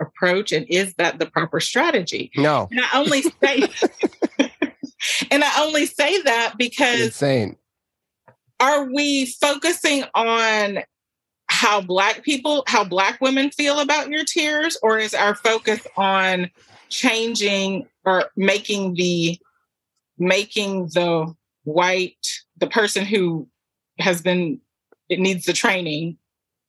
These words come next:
Speaker 1: has been assigned to the training, is that, is, are we trying to teach them something or give them some level of understanding about a very real issue?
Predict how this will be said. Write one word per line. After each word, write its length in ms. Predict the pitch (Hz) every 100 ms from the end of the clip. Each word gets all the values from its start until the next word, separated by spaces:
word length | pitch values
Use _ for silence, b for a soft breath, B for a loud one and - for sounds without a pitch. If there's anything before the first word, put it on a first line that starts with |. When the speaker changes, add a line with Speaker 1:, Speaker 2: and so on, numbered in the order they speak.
| _ -
Speaker 1:
has 220 | 180 165
been 160 | 180 175
assigned 400 | - 190 185 180
to 60 |
the 120 | 156
training, 520 | 156 196 175 170 165 160 B B B -
is 280 | 214 214 175
that, 380 | 196 190 190 - _ _ _ _ _ _ _ _
is, 280 | 214 208 170 - 185
are 140 | 190
we 120 | 190
trying 380 | 180 233 202 202 -
to 280 | 202 175 -
teach 500 | - - 254 233 -
them 200 | - 180
something 520 | 175 - 175 - 170 -
or 100 | 175
give 340 | 151 202 190 175
them 280 | 185 170 - B B
some 320 | - 202 190
level 280 | 185 185 180
of 80 | 170
understanding 680 | 185 175 160 - 175 175 165
about 280 | 160 160 160
a 40 |
very 260 | 160 165 165
real 280 | 160 151 143
issue? 440 | 143 - - -